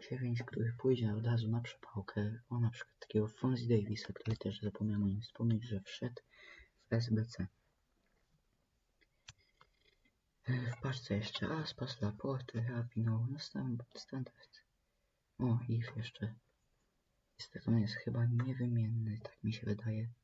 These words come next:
tak. Więc trzeba będzie go niestety squickselować. Żegnamy Ifa. Boli to,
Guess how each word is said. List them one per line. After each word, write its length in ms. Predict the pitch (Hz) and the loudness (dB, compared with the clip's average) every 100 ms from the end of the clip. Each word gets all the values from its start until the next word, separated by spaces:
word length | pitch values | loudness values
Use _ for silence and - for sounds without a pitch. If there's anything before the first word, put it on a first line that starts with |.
| - | -8
tak. 320 | - 113 - _ _ - - - - - | -6 -6 -10 _ _ -20 -18 -18 -18 -2
Więc 200 | 123 120 | -2 -2
trzeba 260 | - 120 123 | -4 -2 -2
będzie 220 | 120 117 | -2 0
go 80 | 120 | 2
niestety 380 | 117 - - | 0 0 -10
squickselować. 880 | - - - - 120 110 101 120 - - _ _ _ _ _ _ _ _ _ _ - _ _ _ _ _ | -12 -16 -16 0 4 4 2 -6 -16 -20 _ _ _ _ _ _ _ _ _ _ -20 _ _ _ _ _
Żegnamy 480 | 117 117 120 123 117 | -10 2 2 4 4
Ifa. 300 | 117 - - 120 120 - _ _ _ - | 2 -4 -6 -4 -6 -12 _ _ _ -4
Boli 340 | 107 113 117 | 2 2 2
to, 260 | 120 113 | 0 0